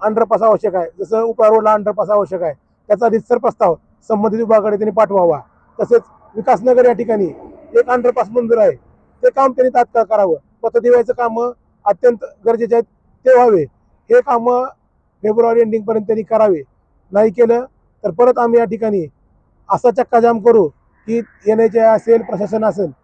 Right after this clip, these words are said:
त्यांची पळताभुई थोडी होईल. आमचं वारंवार त्यांना सांगणं आहे की, "बाबा, अजून तुम्ही किती लोकांचे जीव जायचं वाट बघत आहेत, तर ही कामं त्यांनी तात्काळ करावी."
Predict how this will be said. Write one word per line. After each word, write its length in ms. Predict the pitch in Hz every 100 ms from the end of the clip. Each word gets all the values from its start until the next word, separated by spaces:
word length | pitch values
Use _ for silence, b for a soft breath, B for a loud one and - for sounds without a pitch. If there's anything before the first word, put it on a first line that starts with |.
| _ _
त्यांची 300 | 208 208 208
पळताभुई 460 | 196 220 208 202 202
थोडी 220 | 180 196
होईल. 220 | 185 156 131 _ _ _ _
आमचं 280 | 196 190 226
वारंवार 340 | 220 220 220
त्यांना 240 | 202 214 220
सांगणं 300 | 214 208 202
आहे 80 | 151
की, 420 | _ _ _ 202
"बाबा, 320 | 196 214 220 - _ -
अजून 240 | 196 202
तुम्ही 160 | 214 185
किती 200 | 208 220
लोकांचे 340 | 220 208 202
जीव 140 | 196 208
जायचं 260 | 202 196
वाट 100 | 202
बघत 280 | 175 180 170
आहेत, 120 | 147 - _ _ _ _ -
तर 80 | 180
ही 80 |
कामं 300 | 214 220 202
त्यांनी 180 | 190 214
तात्काळ 500 | - _ 196 175 190
करावी." 320 | 165 170 143